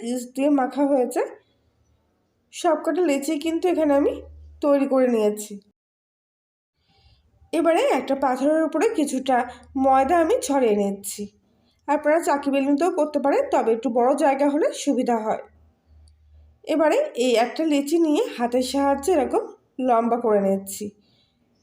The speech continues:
তবে দুই মুখটা একটু সরু হবে আর মাঝখানটা কিন্তু একটু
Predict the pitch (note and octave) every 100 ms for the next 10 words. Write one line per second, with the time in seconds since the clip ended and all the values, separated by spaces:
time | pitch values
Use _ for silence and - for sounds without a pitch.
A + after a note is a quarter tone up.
0 | _ _ _ - D#4+ D#4+ D#4+ A#3+ C4+ D#4
1 | D#4+ D4 C#4+ G#4+ - C#4+ C#4+ D4 C4+ C#4+
2 | D4+ D4 B4 - - _ _ - - A3+
3 | A3+ - - - B3+ B3 B3 - D4 D4+
4 | D4 C#4+ D4 C#4+